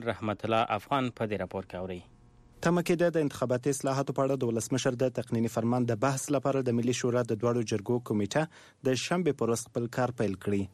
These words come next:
Speaker 2: خو د مشران جرګې اداري پلاوی وایي چې دغې کمیټې ته تر اوسه د ولسي جرګې لخوا غړي نه دي معرفي سوي. د مشران جرګې دویمې منشي نجیبې حسیني د شنبې په ورځ له ازادي راډیو سره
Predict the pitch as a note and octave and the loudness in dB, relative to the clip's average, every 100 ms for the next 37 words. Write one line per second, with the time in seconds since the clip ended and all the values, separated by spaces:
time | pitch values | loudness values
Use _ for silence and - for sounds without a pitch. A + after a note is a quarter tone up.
0 | - - C3+ B2 A2+ C3 B2 B2 A2 B2 | -8 0 2 2 0 0 0 2 2 0
1 | A2 A2 A#2+ B2+ A2+ G#2 A2+ D3 D3 E3+ | 2 0 0 0 2 2 2 2 0 -4
2 | - - - - C#3+ D#3 D#3 D3 B2+ D3 | -6 -20 -20 -2 0 0 0 0 0 2
3 | D3 D3 B2+ C3 D3 A#2+ G#2 G#2 D3+ C#3+ | 0 0 0 0 0 0 0 0 0 0
4 | A2 B2+ A#2+ A2 B2 B2+ - B2 B2 A#2+ | 0 2 2 2 2 0 -2 -4 0 2
5 | C3+ C3 G#2 G2 F#2 F#2 G2 - F#2+ F#2+ | 2 2 0 0 -2 -4 -2 0 0 0
6 | F#2+ - - - - - A#2+ B2 A#2+ - | -4 -10 -20 -20 -20 -2 2 2 2 2
7 | B2+ B2 A2+ B2+ A#2+ A#2 B2+ B2 A2 G#2 | 2 2 0 0 2 2 4 2 0 0
8 | - E3+ - C#3 A#2+ A#2 C#3 C3+ A#2 - | 0 0 0 0 0 2 2 2 0 0
9 | B2+ F3 D3 A2 C3+ C#3 C3+ C3+ C3+ B2 | 0 2 0 0 2 2 2 2 0 0
10 | G#2+ A#2 B2 B2 A#2+ A#2+ C3+ | 0 0 0 0 0 0 0